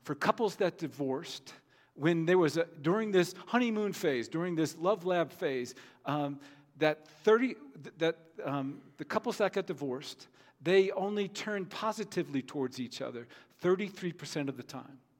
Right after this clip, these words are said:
And th-, remember, this is during the lovey-dovey time. This is while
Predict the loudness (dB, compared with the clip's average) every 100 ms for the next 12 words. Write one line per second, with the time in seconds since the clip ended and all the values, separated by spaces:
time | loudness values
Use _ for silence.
0 | _ _ _ _ -2 -2 0 -2 0 0
1 | -2 -2 -2 -2 0 2 4 4 2 2
2 | 2 2 -2 -4 -4 -4 -6 -6 -8 4
3 | 6 6